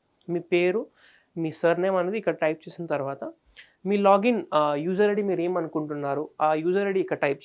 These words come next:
చేసి, మీ ఈమెయిల్ ఐడీ ఇక్కడ టైప్ చేసి, పాస్వర్డ్ టైప్ చేసి, మళ్ళీ సెకండ్ టైమ్ పాస్వర్డ్, ఆ, కన్ఫర్మేషన్ మీరు ఒకసారి ఇస్తే, "I am not a robot" అని క్యాప్చా మీరు టిక్ మార్క్ చేసిన తర్వాత రిజిస్ట్రేషన్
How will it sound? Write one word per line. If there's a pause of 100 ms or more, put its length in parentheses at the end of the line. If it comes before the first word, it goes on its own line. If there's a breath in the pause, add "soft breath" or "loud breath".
చేసి, (500 soft breath)
మీ (100)
ఈమెయిల్
ఐడీ
ఇక్కడ
టైప్
చేసి, (160)
పాస్వర్డ్
టైప్
చేసి, (300)
మళ్ళీ
సెకండ్
టైమ్
పాస్వర్డ్,
ఆ, (440)
కన్ఫర్మేషన్
మీరు
ఒకసారి
ఇస్తే, (720 soft breath)
"I
am
not
a
robot"
అని
క్యాప్చా (100)
మీరు
టిక్
మార్క్
చేసిన (100)
తర్వాత (560)
రిజిస్ట్రేషన్